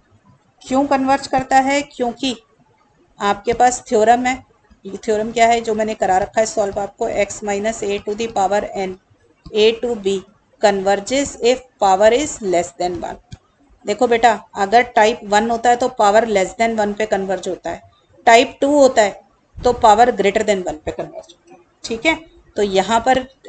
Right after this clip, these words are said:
n क्या है आपका, one by two, क्योंकि root x है तो x की power one by two है, which is less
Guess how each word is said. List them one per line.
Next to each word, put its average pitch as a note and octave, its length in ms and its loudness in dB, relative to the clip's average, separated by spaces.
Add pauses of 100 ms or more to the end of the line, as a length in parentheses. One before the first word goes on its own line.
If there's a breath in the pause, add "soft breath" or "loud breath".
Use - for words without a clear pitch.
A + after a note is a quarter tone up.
n A3 200 0
क्या A#3+ 160 4
है B3 180 2
आपका, C4 380 -4 (300)
one E3+ 220 0
by F3 140 4
two, - 180 -16 (580)
क्योंकि G3 360 -2
root G#3 260 -2
x - 240 -2
है B3+ 100 2
तो B3+ 220 -2
x - 160 -8
की A#3 100 -8
power G#3+ 340 0
one F3 200 -4
by G3 200 0
two A3+ 120 -2
है, A3+ 80 -2
which F#3+ 180 -4
is F#3+ 220 -4
less D#3+ 180 -2